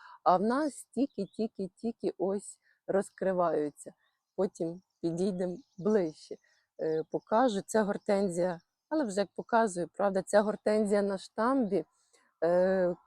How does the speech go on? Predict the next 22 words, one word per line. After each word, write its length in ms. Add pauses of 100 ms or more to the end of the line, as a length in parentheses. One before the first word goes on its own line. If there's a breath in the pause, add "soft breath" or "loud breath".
куплялась 680
вона 280
як 200 (100)
одна 400
назва. 720
В 40
результаті 880
мені 480
сказали, 760
що 180
це 340 (180)
Polar 400 (140)
Bear, 260 (460)
полярний 520
ведмідь. 640 (960)
По 500 (160)
самим 320
суцвіттям 760
схоже 480
саме 380
на 140
неї. 380